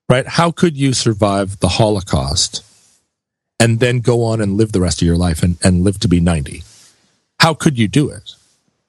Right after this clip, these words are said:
How could, there, there are people who have experienced such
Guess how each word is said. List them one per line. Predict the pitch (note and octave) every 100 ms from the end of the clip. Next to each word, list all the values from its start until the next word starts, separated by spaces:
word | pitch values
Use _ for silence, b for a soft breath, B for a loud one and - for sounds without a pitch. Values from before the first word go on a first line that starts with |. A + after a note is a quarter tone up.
| _ _ _ _ _ _ _ _ -
How | D3 D#3+
could, | - - D3+ -
there, | C#3 C3+ -
there | C3 B2
are | A#2
people | D#3+ D3 B2+
who | - C3
have | G2+
experienced | F#2 - B2+ G#2+ F2+
such | - - F2+ - -